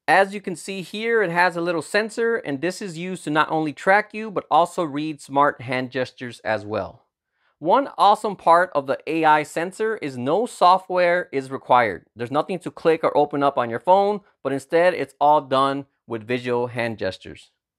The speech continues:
All right, so I have my son here who will be demonstrating the A I features. He's only ten and he quickly learned how to do everything. So that just goes to show how easy all of this is to use.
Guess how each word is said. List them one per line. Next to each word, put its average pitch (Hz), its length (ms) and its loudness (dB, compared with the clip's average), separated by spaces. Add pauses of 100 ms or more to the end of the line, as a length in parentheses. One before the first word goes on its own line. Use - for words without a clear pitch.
(920)
All 165 160 8
right, 202 260 2
so 180 120 -2
I 165 80 2
have 208 180 0
my 190 140 -4
son 190 300 -2
here 202 280 0
who 175 60 -4
will 170 120 -2
be 147 100 -6
demonstrating 170 680 -4
the 156 200 -4
A 147 140 2
I 139 140 4
features. 208 680 -8
He's 175 180 -8
only 208 220 0
ten 185 400 -2
and 147 140 -6
he 139 60 -4
quickly 185 380 -4
learned 156 300 0
how 147 120 -2
to 143 60 -6
do 135 200 -2
everything. 185 540 0 (200)
So - 120 -18
that 196 160 2
just 220 140 -12
goes 175 280 0
to 175 100 -12
show 151 320 -2
how 147 300 2
easy 143 360 -8
all 131 220 2
of 131 80 -2
this 127 200 -8
is 120 260 -6
to - 160 -20
use. 107 400 -12